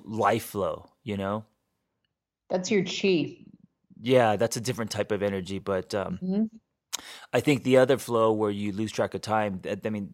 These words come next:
Speaker 1: that doesn't happen for, you know, hours. That those, those happen in moments.
Speaker 2: In moments, they can happen for hours if you find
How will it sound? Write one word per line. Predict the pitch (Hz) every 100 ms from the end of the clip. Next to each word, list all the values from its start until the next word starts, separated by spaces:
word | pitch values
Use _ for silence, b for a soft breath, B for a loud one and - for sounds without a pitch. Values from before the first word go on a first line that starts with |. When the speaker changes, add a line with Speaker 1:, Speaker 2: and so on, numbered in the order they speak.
| 92
Speaker 1:
that | 113 110
doesn't | 135 104
happen | 107 - 90
for, | 95 90 80
you | 95
know, | 82 -
hours. | 98 113 92 92 - -
That | 101 71
those, | 107 104
those | 110 110
happen | 104 104 107 90
in | 90 90
moments. | 92 87 80 - - _ _ _ _ _ _ _ b b b b b -
Speaker 2:
In | 208 202
moments, | 208 214 214 208 208 -
they | 180 190
can | 185 - 214 254
happen | 226 190 175 170
for | 160 160
hours | - 156 160 160 165 170 170
if | - 165 -
you | 170 160
find | - 185 165 175 175 175 170